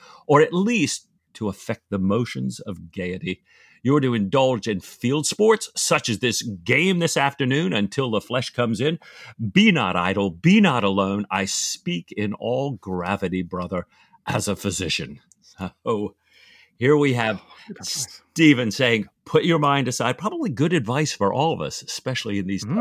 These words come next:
Speaker 2: Mm.
Speaker 1: times, until you can do
Speaker 2: Yeah.
Speaker 1: something about this. And in the meantime, keep yourself busy. And luckily, we've got something to keep them busy, which you are <laughs>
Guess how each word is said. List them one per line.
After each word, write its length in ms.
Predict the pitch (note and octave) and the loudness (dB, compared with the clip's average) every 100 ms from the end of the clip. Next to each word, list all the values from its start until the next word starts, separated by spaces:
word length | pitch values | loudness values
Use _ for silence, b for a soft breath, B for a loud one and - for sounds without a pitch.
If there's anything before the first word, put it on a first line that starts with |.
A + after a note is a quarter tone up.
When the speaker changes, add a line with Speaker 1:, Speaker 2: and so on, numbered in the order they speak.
| B2+ | -4
Speaker 2:
Mm. 40 | |
Speaker 1:
times, 440 | G2 C3 G#2+ F#2 F#2+ | -2 0 0 -2 -4
until 240 | F#2+ A2+ | -4 -2
you 140 | A2+ A#2 | -2 -4
can 160 | G#2 | -4
do 100 | F#2 | -4
Speaker 2:
Yeah. 40 | C3+ | -4
Speaker 1:
something 480 | - - C3+ C3 A2+ | -6 -8 -6 -8 -10
about 380 | - F#2 F2 | -8 -6 -6
this. 160 | - G#2 B B B - | -6 -10 B B B -6
And 120 | G#2 | -2
in 60 | G2 | 0
the 80 | G2+ | 0
meantime, 600 | C3+ F3 D#3+ A2 G#2 G2+ | 0 -2 -2 -2 -4 -8
keep 340 | - - F3+ D3 | -10 -8 -6 -4
yourself 400 | C#3+ - A#2+ G#2 | -4 -2 -4 -4
busy. 380 | G#2 D3+ A#2 A#2+ | -2 -2 -2 -2
And 140 | A2 G#2+ | -2 0
luckily, 880 | C#3+ F#3 A3+ A3+ A2+ F2+ F#2 C3 b b b b - | 2 4 2 2 0 2 0 0 b b b b -2
we've 220 | E3+ A#3+ | 0 2
got 260 | G#3 F#3 - | 0 0 -2
something 540 | - - C#4 - D3 | -4 -4 -4 -4 -2
to 80 | C#3 | -4
keep 320 | - D4+ - | -2 -2 0
them 300 | F3 E3+ B2 | -2 -2 -2
busy, 360 | B2 E3 E3+ G3+ | 0 0 0 -2
which 360 | D3 A#2 G#2+ - - - | 0 -2 -4 -10 -14 -12
you 480 | A2 C3 G#3 A3 - | -6 -2 -2 -2 -4
are 220 | G#3+ - - _ | -4 -4 -8 _
<laughs> 500 | - C3 _ E3 B2+ | -14 -14 _ -4 -4